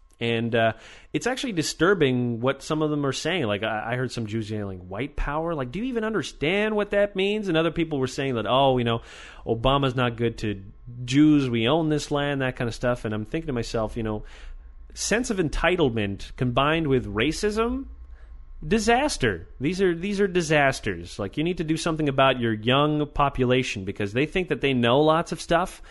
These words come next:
on, uh, politics and what have you because they have fancy education, but they're really just moronic. You know, they have absolutely no concept of what they're talking about. Like, they even interview one girl. She's like, "Oh, I don't like Obama's policy."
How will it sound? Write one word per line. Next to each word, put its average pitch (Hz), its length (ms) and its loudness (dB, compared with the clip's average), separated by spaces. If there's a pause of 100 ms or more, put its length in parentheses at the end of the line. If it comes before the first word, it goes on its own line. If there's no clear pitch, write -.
(400)
on, 110 320 0
uh, 104 120 4
politics 147 680 0
and 117 80 -2
what 117 120 0
have 131 200 0
you 143 100 -4
because 127 300 -4
they 117 120 0
have 120 180 -4
fancy 120 380 -2
education, 127 440 -4
but 196 100 -4
they're 220 100 0
really 190 200 4
just 127 240 -4
moronic. 98 800 -2 (460)
You 104 80 -6
know, 104 60 -2
they 123 80 0
have 123 120 2
absolutely 127 400 4
no 127 180 4
concept 147 580 0
of 107 120 -6
what 113 120 0
they're 107 120 0
talking 92 420 -6
about. 85 320 -12
Like, 117 140 -6
they 151 80 2
even 175 200 4
interview 143 340 2
one 127 220 2
girl. 110 200 2
She's 107 180 -8
like, 110 160 -6
"Oh, 190 80 -2
I 208 100 2
don't 214 140 0
like 202 160 0
Obama's 185 440 -2
policy." 180 640 -2